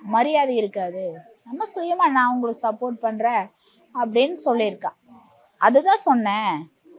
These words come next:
அப்படின்ற. அத்தனைக்கும் நடுவுல அந்த புள்ள அவ்வளோ விரக்தியில அது சொல்லுது. அவங்க மாமி மறுபடியும் கு-,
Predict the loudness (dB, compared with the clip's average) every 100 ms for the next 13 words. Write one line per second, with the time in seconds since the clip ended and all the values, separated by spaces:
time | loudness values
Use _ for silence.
0 | _ _ _ _ -6 -2 -2 -2 -6 -14
1 | _ _ _ -12 0 2 2 0 -2 0
2 | 2 4 4 4 2 0 2 4 4 4
3 | 0 2 -4 -4 -2 0 0 -2 -6 -6
4 | -8 -14 -20 _ _ _ -20 _ _ _
5 | -20 -4 -2 0 2 4 4 2 2 4
6 | 4 -2 0 0 0 -2